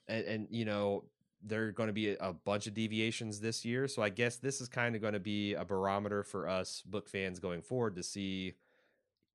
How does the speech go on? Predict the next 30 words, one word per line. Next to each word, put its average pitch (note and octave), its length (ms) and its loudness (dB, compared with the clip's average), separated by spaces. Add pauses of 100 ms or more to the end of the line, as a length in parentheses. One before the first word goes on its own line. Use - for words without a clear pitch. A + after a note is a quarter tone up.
(140)
you F#2+ 100 -4
know, F#2 60 0
how A2 240 2
faithfully G#2 460 0
they F#2+ 140 0
translate F#2+ 600 -2
this F#2 180 -4
next F#2+ 280 -4
season. F2+ 540 -4
Are F2+ 140 -2
we F2 200 -2
okay F#2 260 -2
at F2 80 -2
the - 60 -18
changes? F2 560 -4
How G2 120 -2
much F2+ 200 -4
faith F#2+ 260 -4
do F2+ 60 -6
we F2 140 -4
have F2+ 260 -2
that F2 120 -8
they F#2 120 -2
can F2 320 -6
go F2 460 -2
forward G2 480 0
with E2+ 140 -8
even G2 220 -2
less A2+ 260 0
guidance? C#2+ 600 -6